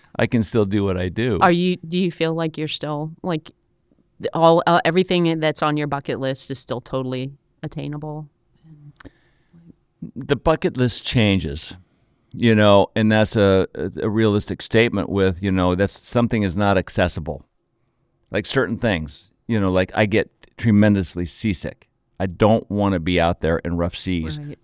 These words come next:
Speaker 1: trolling around for five hours to maybe see one.
Speaker 2: Right.
Speaker 1: Uh, Tom Evans called me one time, and he, we were, we're still very close.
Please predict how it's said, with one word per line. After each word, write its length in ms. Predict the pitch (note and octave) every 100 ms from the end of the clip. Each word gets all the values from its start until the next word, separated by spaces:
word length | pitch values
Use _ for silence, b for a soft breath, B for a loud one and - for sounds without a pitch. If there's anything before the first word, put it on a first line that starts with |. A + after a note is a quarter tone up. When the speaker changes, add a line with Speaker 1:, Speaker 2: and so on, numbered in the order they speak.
| -
Speaker 1:
trolling 400 | - B2+ A#2+ G2+
around 320 | G2 G2 F#2
for 100 | E2+
five 400 | - F#2 F#2 F2
hours 460 | F#2+ F#2 E2+ E2
to 100 | -
maybe 380 | F2+ F#2 F2+ F2+
see 420 | D#2+ - - G#2+
one. 320 | G#2 D#2+ C#2+ C#2+ _
Speaker 2:
Right. 300 | D#3+ D3+ D2+
Speaker 1:
Uh, 200 | G#2 G2 F#2
Tom 320 | - A#2+ A2+
Evans 380 | G#2+ G#2 G2 -
called 320 | - F2 E2
me 100 | E2+
one 240 | E2+ D#2+
time, 480 | E2 F2 E2 D#2+ D#2 -
and 160 | - F#2
he, 140 | G#2
we 380 | G2+ - G2 A2
were, 240 | F#2 F2+ _
we're 180 | - G2
still 280 | F2+ - G2+
very 280 | D#2+ E2 E2
close. 520 | - D2+ C2 - -